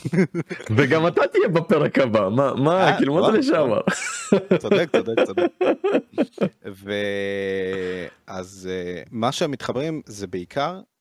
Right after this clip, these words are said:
Speaker 2: אה, החיבור שלהם של, של, אה, בן אדם מבוגר. זה היה המטרה שלי מלכתחילה. המטרה שלי הייתה למצוא,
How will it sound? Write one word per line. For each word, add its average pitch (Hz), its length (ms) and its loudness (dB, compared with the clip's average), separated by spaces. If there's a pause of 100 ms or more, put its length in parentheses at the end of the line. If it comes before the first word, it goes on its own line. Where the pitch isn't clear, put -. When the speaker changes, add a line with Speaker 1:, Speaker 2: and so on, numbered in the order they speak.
(260)
Speaker 2:
אה, 85 800 -14 (2750)
החיבור 120 540 0
שלהם 180 500 -2 (140)
של, - 440 -4
של, 95 360 -6 (180)
אה, 90 640 -8
בן 101 220 -2
אדם 104 240 -2
מבוגר. 95 640 -6
זה 113 260 -2
היה 156 140 -4
המטרה 120 460 -12
שלי 135 140 -12
מלכתחילה. 92 640 -14 (260)
המטרה 98 340 -10
שלי - 160 -8
הייתה 98 260 -8
למצוא, 110 400 -8